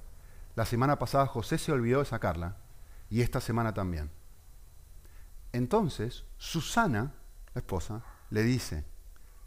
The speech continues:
"Cariño, te olvidaste de sacar la basura. Otra vez." Susana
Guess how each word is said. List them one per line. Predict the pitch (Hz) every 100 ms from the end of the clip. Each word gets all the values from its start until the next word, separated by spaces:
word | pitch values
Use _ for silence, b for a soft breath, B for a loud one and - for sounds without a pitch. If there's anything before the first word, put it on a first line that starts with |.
| -
"Cariño, | 107 120 147 160 131 90 - - - - - - - b b b -
te | -
olvidaste | 104 107 127 156 -
de | 151
sacar | 117 113 143 139
la | 131
basura. | 117 - 151 120 92 85 - - - - - - - - - -
Otra | 143 147 160 135
vez." | 135 147 117 - - - - - - - - - - - - - - - - - - - - - - - - b b b b b
Susana | - 120 - 143 110 131